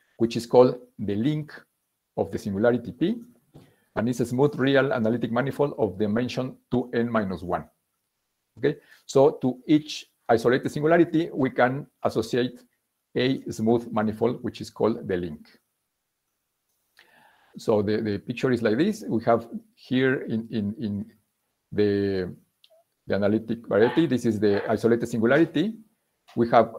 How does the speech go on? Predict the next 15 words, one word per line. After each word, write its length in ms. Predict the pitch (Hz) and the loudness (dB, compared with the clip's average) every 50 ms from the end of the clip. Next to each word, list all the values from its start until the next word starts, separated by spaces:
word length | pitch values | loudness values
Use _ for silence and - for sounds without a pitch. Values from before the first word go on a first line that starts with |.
| - _ _ | -18 _ _
the, 140 | - 107 104 | -4 -2 -2
take 320 | - - - 120 117 135 123 | 0 2 2 2 2 2 0
this, 200 | 110 98 - - - | 0 0 0 -4 -8
the, 160 | 101 110 - - | -8 -8 -6 -2
this 220 | 110 117 113 117 - 113 - | -2 -2 0 0 -2 -6 -6
sphere 300 | - - 131 127 127 123 | -6 -4 0 0 0 0
centered 560 | 127 - - 127 117 117 117 113 104 101 101 - - | -2 -4 -2 0 0 0 2 2 0 0 0 -4 -6
in 140 | 120 101 95 | -6 -4 -2
the 200 | 95 92 90 90 | -2 -2 -2 -4
singularity, 720 | - - 107 110 123 151 175 175 175 - 165 180 208 202 - _ _ _ _ _ _ - | -4 -4 -4 0 2 4 4 4 2 2 0 -2 -2 -6 -10 _ _ _ _ _ _ -4
intersects 640 | 120 113 - 110 98 - - 123 120 120 123 - - | -2 0 2 2 0 4 6 6 4 4 2 -4 -2
transversely 760 | - 117 110 104 110 123 120 123 117 104 101 104 98 95 - - _ _ _ _ _ _ _ _ _ _ - | 0 0 2 4 4 4 4 4 2 0 0 -2 -4 -6 -10 -16 _ _ _ _ _ _ _ _ _ _ -8
in, 180 | 104 101 - - | -6 -6 -6 -6
in 120 | 110 101 - | -6 -4 -2
this 240 | 110 113 - - | -2 -2 -4 -6